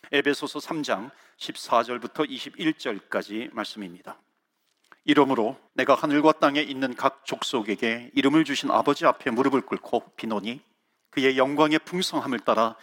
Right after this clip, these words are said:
그의 성령으로 말미암아 너희 속사람을 능력으로 강건하게 하시오며, 믿음으로 말미암아 그리스도께서 너희 마음에 계시게 하-, 하시옵고, 너희가 사랑 가운데서 뿌리가 박히고 터가 굳어져서 능히 모든 성도와 함께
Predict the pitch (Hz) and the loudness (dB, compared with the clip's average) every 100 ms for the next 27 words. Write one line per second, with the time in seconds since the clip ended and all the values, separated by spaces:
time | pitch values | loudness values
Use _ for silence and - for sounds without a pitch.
0 | _ _ 117 107 - 143 135 127 139 131 | _ _ -4 -2 -2 -2 0 2 2 4
1 | 147 123 104 104 110 - - - 147 113 | 4 4 4 0 -2 -6 -10 -2 2 2
2 | 101 120 131 123 101 - 123 127 123 113 | 0 -4 -4 -4 -4 -8 -8 -6 -6 -4
3 | 101 - 107 95 101 - _ _ _ _ | -6 -6 -12 -12 -12 -16 _ _ _ _
4 | _ 120 311 170 180 151 131 120 113 110 | _ -2 0 2 4 4 4 0 2 0
5 | 143 - 147 - 123 120 117 123 110 123 | -2 -4 -4 -6 -6 -2 -2 2 2 2
6 | 151 151 117 - 110 113 117 113 104 - | 0 -2 -6 -6 -4 -4 -2 -2 -2 -4
7 | - - 98 - - 107 _ _ _ _ | -8 -6 -8 -6 -6 -6 _ _ _ _
8 | _ _ 131 143 165 160 - 139 175 156 | _ _ 4 6 6 6 4 6 4 6
9 | 139 131 123 120 139 127 117 - - 151 | 4 4 -2 -2 -2 -4 -8 -2 4 6
10 | 127 113 - 107 - 175 151 151 123 113 | 6 4 0 -6 -2 0 0 -2 -2 -4
11 | 101 - 117 - _ _ _ _ _ - | -2 -6 -8 -10 _ _ _ _ _ 0
12 | 139 143 123 135 196 185 - 139 123 117 | 4 4 4 2 2 -2 -2 2 4 2
13 | - 185 - 135 123 117 | 0 -4 -2 0 0 -2